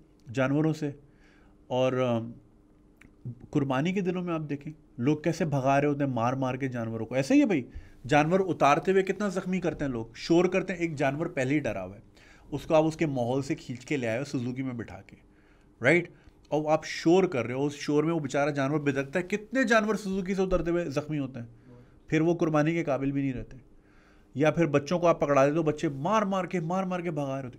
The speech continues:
इतनी एनिमल क्रूअल्टी। ये जो हर साल निकल आते हैं ना कि जी, "Oh my God, इतना मीट कंजम्पशन", वो पूरा साल स्टेक खाते हैं। मैं उस पॉइंट of view से नहीं कह रहा, मगर हाँ, एनिमल क्रूअल्टी इस तरह की,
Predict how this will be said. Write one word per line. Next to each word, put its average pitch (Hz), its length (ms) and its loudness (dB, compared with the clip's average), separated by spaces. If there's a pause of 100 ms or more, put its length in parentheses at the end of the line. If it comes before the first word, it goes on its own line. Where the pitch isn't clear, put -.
(120)
इतनी 175 540 -10
एनिमल 165 320 -8
क्रूअल्टी। 151 420 -6 (1400)
ये 151 200 6
जो 165 140 2
हर 151 160 4
साल 151 240 2
निकल 147 260 2
आते 139 200 4
हैं 156 60 -2
ना 131 540 -2 (760)
कि 131 120 0
जी, 131 280 0
"Oh 123 220 -4
my 117 140 -4
God, 113 340 0
इतना 113 540 -6 (400)
मीट 127 280 0
कंजम्पशन", 117 460 -2
वो 131 120 0
पूरा 143 240 2
साल 139 180 4
स्टेक 131 340 -4
खाते 98 240 -12
हैं। 101 80 -18 (180)
मैं 147 100 0
उस 151 140 -2
पॉइंट 143 200 0
of 139 60 0
view 135 140 -2
से 123 80 -6
नहीं 107 120 -8
कह 98 120 -12
रहा, 95 140 -18 (840)
मगर 131 240 0
हाँ, 135 360 2
एनिमल 139 260 0
क्रूअल्टी 147 520 0
इस - 140 -4
तरह 135 180 -2
की, 104 280 -14